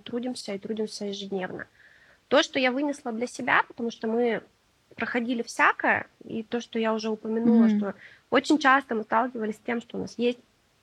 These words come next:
Speaker 1: гости, клиенты, неважно, как называть, но нету рук, которые способны это объять.
Speaker 2: Мгм.
Speaker 1: Это же потеря денег, это же
Speaker 2: Да.
Speaker 1: потеря в любом случае пот-, потенциальной выручки, доходности. А,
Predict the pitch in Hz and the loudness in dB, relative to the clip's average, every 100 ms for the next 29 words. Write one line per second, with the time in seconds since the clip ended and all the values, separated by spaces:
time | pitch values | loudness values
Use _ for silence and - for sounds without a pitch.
0 | - - 226 - - 190 - 196 214 220 | -6 0 0 -2 -8 -8 -8 -6 -4 -4
1 | 196 190 185 196 202 185 - 196 202 190 | -6 -6 -6 -6 -10 -14 -12 -8 -6 -4
2 | 196 214 233 226 208 233 - 180 180 185 | 0 2 4 2 0 -2 -2 -4 -4 -8
3 | - - 208 190 185 196 220 247 294 220 | -8 -6 -4 -2 -2 0 4 6 6 4
4 | 220 196 202 196 196 - 240 208 185 196 | -2 -6 -8 -8 -8 -4 -2 -2 -4 -2
5 | 247 440 381 - - 196 196 202 196 196 | 0 2 2 -2 -8 -12 -8 0 2 2
6 | 202 196 202 226 233 202 196 - - 190 | 2 -2 -4 -6 -6 -12 -14 -16 -12 -12
7 | - 202 214 226 220 208 208 247 - 208 | -10 -6 -6 -4 -4 -4 -6 -8 -10 -12
8 | 202 - 359 330 - - - - - - | -8 -2 0 0 -2 -10 -12 -16 -20 -20
9 | - _ _ - 220 220 220 220 214 208 | -20 _ _ 0 2 4 4 4 2 0